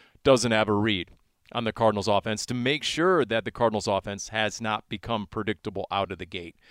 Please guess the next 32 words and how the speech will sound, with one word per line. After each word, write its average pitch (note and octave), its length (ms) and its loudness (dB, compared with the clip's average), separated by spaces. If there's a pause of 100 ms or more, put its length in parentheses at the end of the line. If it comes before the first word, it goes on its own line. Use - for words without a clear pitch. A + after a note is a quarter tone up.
(240)
especially C#3 500 2
on G2+ 140 0
the G2 80 -4
horizontal A2 560 4
game, F2+ 280 -8 (200)
whether G2 180 -2
it's F#2+ 140 -4
Rondale G#2 340 0
Moore G2+ 300 0
or G2 40 0
anyone F#2+ 300 -4
else. G2+ 300 0 (300)
Now, A2+ 100 -2
Rondale A#2 340 4
Moore A2 200 4
did G#2+ 180 -2
hit A2 240 4
on G2 160 0
third A2+ 220 2
and G#2 60 -6
seventeen, A2 520 -2
and G2+ 80 -2
he F#2+ 60 -8
got G#2+ 220 0
seventeen, A2 520 -2
and G#2 100 -4
that G#2+ 100 0
was A2 180 0
great, D3+ 340 2
but A2+ 120 0
that B2 220 2
is G2+ 200 -6